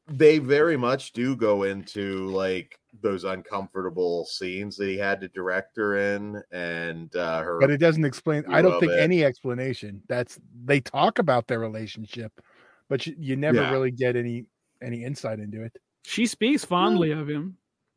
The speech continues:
Speaker 2: yeah.
Speaker 1: Yeah, y-, I mean, there is
Speaker 2: Except for when she
Speaker 1: that
Speaker 2: went and made her own goddamn movie instead of starring in his.
Speaker 1: She, when she directed The Heart is Deceitful Above All Things, really good movie. You should check it out.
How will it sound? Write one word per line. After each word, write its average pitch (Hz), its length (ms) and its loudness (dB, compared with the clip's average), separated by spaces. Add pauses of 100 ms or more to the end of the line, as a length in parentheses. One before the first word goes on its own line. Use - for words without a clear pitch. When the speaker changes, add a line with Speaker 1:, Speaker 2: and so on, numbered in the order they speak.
Speaker 2:
yeah. 139 220 -4 (480)
Speaker 1:
Yeah, 220 320 8
y-, 123 360 -2 (100)
I 160 100 6
mean, 170 380 4
there 156 260 10
is 165 120 8
Speaker 2:
Except 170 180 12
for 160 120 2
when 156 100 6
she 135 100 2
Speaker 1:
that 135 140 8
Speaker 2:
went 165 180 10
and 151 100 2
made 160 200 10
her 151 120 8
own 156 200 8
goddamn 147 500 8
movie 165 300 8
instead 139 240 -2
of 139 80 -6
starring 156 420 6
in 143 80 -4
his. - 560 0 (140)
Speaker 1:
She, 175 400 2
when 160 240 6
she 180 240 0
directed 147 720 6
The 113 100 4
Heart 117 260 6
is 107 140 0
Deceitful 104 600 -2
Above 92 280 0
All 90 220 2
Things, 87 460 -6
really 90 240 -2
good 78 160 -6
movie. 80 300 -4
You 78 60 -4
should - 200 -18
check 78 240 -8
it 78 80 -6
out. 85 300 -4